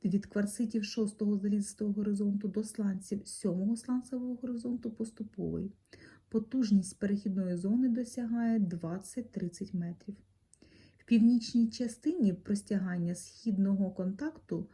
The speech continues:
близьке до субширотного, азимути тридцять-п'ятдесят градусів. Простягання західного контакту субмеридіон-, меридіальне.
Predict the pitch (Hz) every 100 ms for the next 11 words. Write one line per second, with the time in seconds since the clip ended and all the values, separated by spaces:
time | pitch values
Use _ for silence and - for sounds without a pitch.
0 | - - - - 170 190 226 220 - 302
1 | 196 202 220 240 - - - 233 226 -
2 | - 269 220 175 - 180 175 - - 208
3 | 208 208 220 214 202 208 208 202 202 202
4 | 202 _ _ _ _ _ _ _ _ -
5 | 214 214 - 277 - 208 175 185 202 196
6 | 190 170 156 170 - - 190 _ _ _
7 | _ - - - - 202 - 208 190 185
8 | 175 - 170 160 151 - 196 220 226 233
9 | 262 262 262 262 - - 285 294 _ _
10 | _ _ - - - 202 220 220 208 208
11 | 208 214 202 202 208 202 190 185 - _
12 | _ _ - - 190 196 202 175 165 -
13 | 175 170